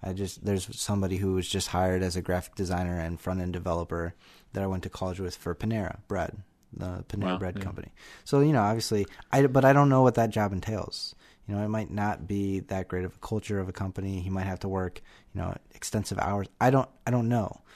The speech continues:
Speaker 1: But
Speaker 2: Yeah.
Speaker 1: it's just you know, I'm always comparing. It's like, "Oh, well, that's a,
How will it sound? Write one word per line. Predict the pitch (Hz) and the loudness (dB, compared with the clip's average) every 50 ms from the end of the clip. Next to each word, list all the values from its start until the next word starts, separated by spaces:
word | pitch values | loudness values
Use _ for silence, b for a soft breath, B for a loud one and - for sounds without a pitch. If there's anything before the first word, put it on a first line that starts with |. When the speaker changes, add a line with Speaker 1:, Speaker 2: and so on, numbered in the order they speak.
| B B B B B B B B - | B B B B B B B B 4
Speaker 1:
But | 95 | 6
Speaker 2:
Yeah. | 92 | 6
Speaker 1:
it's | 110 113 | 6 6
just | - 139 127 - - - - - - - | 4 2 2 0 -4 -12 -18 -20 -20 -10
you | - 117 117 | -6 -2 -2
know, | 110 104 | 0 0
I'm | 98 101 107 95 | 0 0 0 2
always | 90 110 117 123 120 113 | 4 6 6 6 6 4
comparing. | - 110 101 104 107 104 98 95 95 | 2 -2 -4 -2 -2 -2 -2 -2 -4
It's | 92 80 - | -4 -6 -6
like, | 95 90 - | -8 -6 -4
"Oh, | - 107 107 95 | -2 0 0 0
well, | 87 87 90 | 0 -2 0
that's | 104 101 98 - | -2 -2 -2 -2
a, | 98 | -6